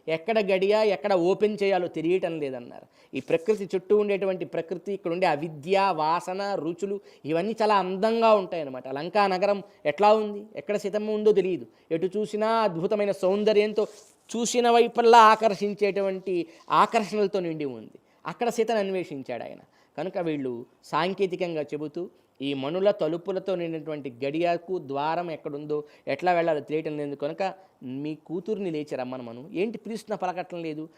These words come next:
ఆవిడికి చెవుడా, లేకపోతే జాడ్యమా,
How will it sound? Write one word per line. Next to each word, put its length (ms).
ఆవిడికి 300
చెవుడా, 560
లేకపోతే 440
జాడ్యమా, 800